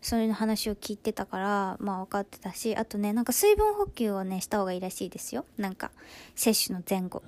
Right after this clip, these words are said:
前も後も。なんかその接種して水をいっぱい飲んだ方がいいみたい。で、なんかその血液に流れて、そのワクチンが体内を巡るから、なんか血流を良くした方がいいらしい。なんか別に、でもね、運動はしちゃいけないって言われました。運動とて-、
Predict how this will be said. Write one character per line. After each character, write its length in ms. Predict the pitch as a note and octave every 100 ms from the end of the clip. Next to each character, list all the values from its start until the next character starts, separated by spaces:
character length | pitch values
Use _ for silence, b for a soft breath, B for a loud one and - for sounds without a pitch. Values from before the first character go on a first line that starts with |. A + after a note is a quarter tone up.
| -
前 180 | G#3 G3
も 160 | F3+
後 180 | F3+ F3+
も。 160 | - G3 A3
な 100 | G#3+
ん 20 |
か 80 | G#3
そ 140 | G3+
の 80 | G3
接 180 | - B3 -
種 100 | F#3+
し 100 | -
て 240 | - B3
水 260 | G3+ G3+ G3+
を 40 |
い 60 | G3
っ 20 |
ぱ 160 | - F#3
い 40 |
飲 100 | F#3+
ん 80 | F3+
だ 80 | F3
方 40 |
が 80 | E3+
い 40 |
い 20 |
み 80 | F3
た 100 | -
い。 40 | - B B B B B
で、 120 | - C#4
な 100 | C#4
ん 20 |
か 100 | B3
そ 80 | A#3+
の 80 |
血 380 | A3+ - C4 -
液 280 | F#4+ E4+ A#3+
に 160 | G#3+ G3+
流 400 | G3+ G#3 A3 B3
れ 120 | G#3
て、 400 | - G3+ G3+ F#3+
そ 100 | G3
の 80 | F#3+
ワ 80 |
ク 80 | G3
チ 140 | - F#3+
ン 40 |
が 80 | F3+ - -
体 220 | - F#3+
内 240 | F#3 F3 E3+
を 60 |
巡 300 | F3 F#3+ F#3
る 60 | F3
か 180 | - F3
ら、 360 | G#3 G3 F3+ B B B
な 80 | -
ん 20 | G#3+
か 60 |
血 300 | - A#3+ B3
流 220 | B3+ B3+ B3
を 140 | B3
良 120 | A#3
く 140 | - G3
し 60 |
た 140 | - F3
方 80 |
が 100 | E3+
い 60 | E3
い 20 |
ら 100 | E3+
し 160 | E3 -
い。 40 |
な 100 | G3
ん 20 | A3+
か 80 |
別 140 | G#3 A3
に、 60 | G#3
で 80 |
も 100 | B3
ね、 100 | G#3+ -
運 100 | E4+
動 80 | E4+
は 100 | E4+
し 60 |
ち 60 | E4
ゃ 20 |
い 60 | A3+
け 80 |
な 60 | G3
い 20 |
っ 40 | G3
て 80 |
言 40 | F#3
わ 60 |
れ 40 | F#3
ま 60 |
し 60 | F#3
た。 120 | A3+
運 200 | - B3+
動 160 | B3+ C4
と 160 | C4 B3+
て-、 220 | -